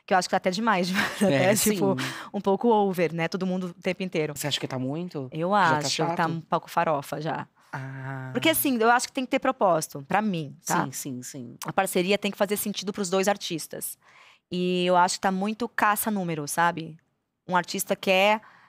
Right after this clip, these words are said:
Speaker 1: a, se aproveitar da, da popularidade do outro, não é mais por entrosamento
Speaker 2: Sim.
Speaker 1: musical, por uma verdade musical.
Speaker 2: Sabe quem não faz muitos feats?
Speaker 1: Eu. <laughs> Além de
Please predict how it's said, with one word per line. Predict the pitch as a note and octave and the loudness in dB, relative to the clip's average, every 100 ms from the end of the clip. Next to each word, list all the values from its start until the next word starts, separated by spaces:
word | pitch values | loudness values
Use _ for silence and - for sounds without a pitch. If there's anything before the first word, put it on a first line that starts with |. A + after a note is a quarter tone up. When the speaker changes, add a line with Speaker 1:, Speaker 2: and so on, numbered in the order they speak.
| _ - | _ 0
Speaker 1:
a, | F3+ F3+ F3 E3+ E3 D#3+ - - | 2 4 6 4 2 -2 -8 -8
se | |
aproveitar | G3 F#3 F#3 F3+ F#3+ G3+ A3 | -4 -2 0 0 4 4 2
da, | F#3 F3 - | 2 0 0
da | E3 | -4
popularidade | E3 - E3 D#3+ D#3+ | -4 -2 0 0 -2
do | E3+ | -2
outro, | F3+ G3+ G#3 | 0 0 0
não | A3 | 2
é | |
mais | G#3+ G#3+ - | 2 0 0
por | A3 | -2
entrosamento | G#3+ G#3 A3 G#3+ G#3 G3+ G#3+ A3 | -2 0 0 2 2 2 -2 -4
Speaker 2:
Sim. | |
Speaker 1:
musical, | G3 F#3 - F#3+ F3+ F3+ E3+ - - | -4 -4 0 4 6 4 0 -12 -12
por | F#3 | -2
uma | F#3+ | 0
verdade | F#3+ F3 F#3 F3+ F#3 | 2 2 4 4 0
musical. | F3+ F#3 - E3+ D#3 D3 - _ | -4 -4 2 2 2 -2 -12 _
Speaker 2:
Sabe | - D#4+ F4 | 0 2 2
quem | C#4+ | 0
não | A3+ G#3 | 0 0
faz | F#3 G#3 G3+ | 0 2 2
muitos | F3+ F3 E3 E3 | 0 -4 -4 -8
feats? | - G#3+ D3+ - D3+ D3 - - - | -4 -2 -2 -6 -8 -8 -12 -14 -2
Speaker 1:
Eu. | C4 A3 A3 _ _ _ _ _ G#3 | 2 2 -2 _ _ _ _ _ -10
<laughs> | - - - D4 A3 B3+ G3 A#3+ - D4+ D#4+ | -6 -6 0 4 4 2 0 -4 0 2 6
Além | D#4 | 6
de | C4+ | 4